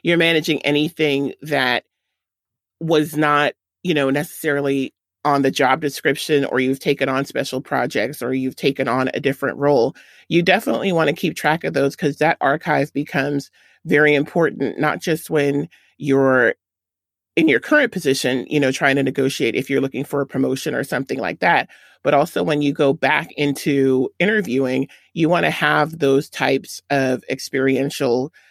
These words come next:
conversations with the hiring manager to say,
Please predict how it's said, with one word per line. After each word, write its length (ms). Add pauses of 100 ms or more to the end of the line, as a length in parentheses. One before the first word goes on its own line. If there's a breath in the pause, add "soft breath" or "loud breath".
(100)
conversations 960
with 200
the 80
hiring 440
manager 400
to 80
say, 280